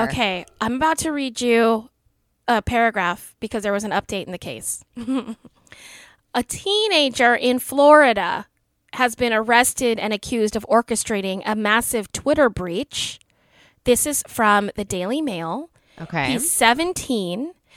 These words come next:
Speaker 1: and he was arrested on Friday in Tampa
Speaker 2: <gasps>
Speaker 1: after a federal investigation zeroed in on him and faces thirty felony charges
Speaker 2: <gasps>
Speaker 1: that will be prosecuted in state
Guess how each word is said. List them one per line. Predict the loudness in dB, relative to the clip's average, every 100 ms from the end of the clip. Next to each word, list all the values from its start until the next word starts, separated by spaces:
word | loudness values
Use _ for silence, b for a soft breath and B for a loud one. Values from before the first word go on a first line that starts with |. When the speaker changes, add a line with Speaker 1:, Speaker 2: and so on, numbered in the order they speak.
| b
Speaker 1:
and | -2 0
he | 2
was | 0 0
arrested | 2 4 2 2 -4
on | -4 -4
Friday | -2 0 0 0 -2 -2
in | -2 -2 -2
Tampa | -6 -8 0 4 6 4 6 8 10 10 10 10 10
Speaker 2:
<gasps> | 6 0 0 -2 -4 -8 -14 _ _ _ _ _ _ b b b 2
Speaker 1:
after | 4 4 2 0
a | 0
federal | 0 2 4 4
investigation | 2 0 -2 -2 -4 -2 -2 -6
zeroed | -4 -2 2 2
in | 0 -2
on | -2 -2
him | -2 -4 -6
and | -8 -4
faces | -4 -4 -6 -6 -12 -6
thirty | -4 -2 -4 -2
felony | 2 4 2 -2
charges | -2 0 0 0 -2 0 -2 -8 B
Speaker 2:
<gasps> | B
Speaker 1:
that | 0 2
will | 0
be | -4
prosecuted | 0 2 2 -2 -2 -2 -4 -6
in | -6
state | -4 -6 -6 -8 -12